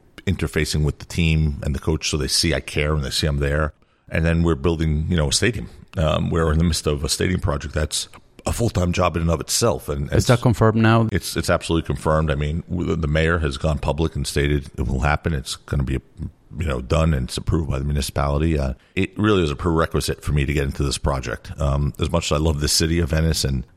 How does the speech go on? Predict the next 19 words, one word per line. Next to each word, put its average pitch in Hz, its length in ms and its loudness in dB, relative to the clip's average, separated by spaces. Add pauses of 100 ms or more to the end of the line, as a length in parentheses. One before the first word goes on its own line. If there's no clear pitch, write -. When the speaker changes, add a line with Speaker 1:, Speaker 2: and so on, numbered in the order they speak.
Speaker 1:
excited 80 420 0
I 78 160 2
am 73 120 0
to, 71 400 -2
you 73 100 0
know, 65 280 -2 (400)
restore 80 500 2
the, 67 200 -4 (140)
the - 60 -6
pride 76 440 2
in, 71 260 0
in 71 180 0
the, 67 220 -2
the 57 160 -6
fans 71 360 0
of 69 80 0
Venezia 71 340 0
Football 78 300 -2
Club, 82 300 -2